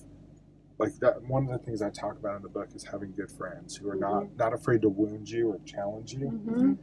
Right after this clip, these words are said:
Speaker 1: And so friends who will encourage you when you need it, they'll give you, you know, Proverbs twenty-five eleven, uh, you know, it's words that will encourage you and lift you up,
Speaker 2: Mm-hmm.
Speaker 1: but they're also not afraid to say, "Hey, quit blaming your spouse. Why don't you deal with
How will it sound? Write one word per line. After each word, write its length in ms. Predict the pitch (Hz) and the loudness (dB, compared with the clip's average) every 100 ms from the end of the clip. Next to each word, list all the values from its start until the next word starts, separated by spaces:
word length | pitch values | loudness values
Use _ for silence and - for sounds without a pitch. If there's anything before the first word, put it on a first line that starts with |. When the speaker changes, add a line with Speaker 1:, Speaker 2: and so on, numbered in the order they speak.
| - - | -8 -6
Speaker 1:
And 100 | 107 | -4
so 140 | - 110 | 0 -2
friends 340 | - 123 113 | 4 4 4
who 80 | 107 | -2
will 120 | 95 | -4
encourage 460 | 87 - 143 139 135 | -4 4 8 8 8
you 100 | 135 | 2
when 140 | 131 127 | 0 -4
you 80 | |
need 240 | 120 113 110 | -4 0 4
it, 160 | 107 - | 2 2
they'll 100 | 107 | -2
give 280 | 101 107 101 | 0 0 0
you, 340 | 104 101 98 - - - - - - | 2 0 -2 -10 -20 -20 -20 -20 -6
you 80 | - | -6
know, 60 | - - | -6 4
Proverbs 380 | 120 110 107 - | 6 8 4 4
twenty-five 520 | 120 113 107 110 107 | -2 -2 2 2 2
eleven, 540 | 98 95 98 98 95 92 - | 0 -2 -2 -2 -8 -12 -10
uh, 200 | 92 87 80 | -8 -10 -12
you 80 | 98 | -14
know, 80 | 95 | -14
it's 260 | 87 - - 110 | -10 -10 -12 0
words 320 | 107 107 107 | 4 4 4
that 80 | 101 | 0
will 140 | 92 | -6
encourage 440 | 95 - 107 104 98 | -12 -6 -2 -2 0
you 100 | 107 | -4
and 100 | 101 | -4
lift 220 | 101 - 101 | -10 -6 0
you 140 | 101 | 2
up, 200 | 98 95 - - | 2 0 -6 -20
Speaker 2:
Mm-hmm. 180 | - - - - | -18 -18 -10 2
Speaker 1:
but 120 | 107 | 4
they're 160 | 107 107 | 4 2
also 260 | 101 - | 0 -2
not 180 | 104 98 | -2 -4
afraid 420 | 98 - 98 98 - - - - - | -4 -4 -4 -6 -14 -18 -20 -18 -10
to 120 | - | -8
say, 340 | - 104 98 92 | -4 -2 -2 -4
"Hey, 140 | 127 - - | -6 -8 -10
quit 160 | - - - | -10 -10 -10
blaming 460 | 104 104 123 127 98 | -8 -6 -6 -6 -6
your 100 | 95 | -10
spouse. 480 | - - 123 110 - | -8 -2 -2 -2 -4
Why 100 | 107 | -6
don't 240 | 110 104 107 | -6 -8 -10
you 60 | |
deal 220 | 104 104 | 0 2
with 200 | 101 101 | 2 -2